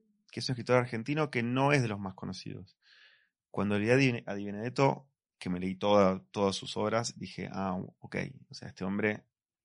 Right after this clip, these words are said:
em, también me, me, me hablaba muy de",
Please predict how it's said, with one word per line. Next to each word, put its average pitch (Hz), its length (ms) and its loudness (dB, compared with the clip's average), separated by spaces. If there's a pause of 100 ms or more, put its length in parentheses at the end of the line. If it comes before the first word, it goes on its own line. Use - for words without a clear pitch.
em, - 340 -14 (500)
también 117 380 2
me, 95 140 -2
me, 98 200 -8 (720)
me 104 160 -4
hablaba 113 360 8
muy 123 260 4
de", 123 180 0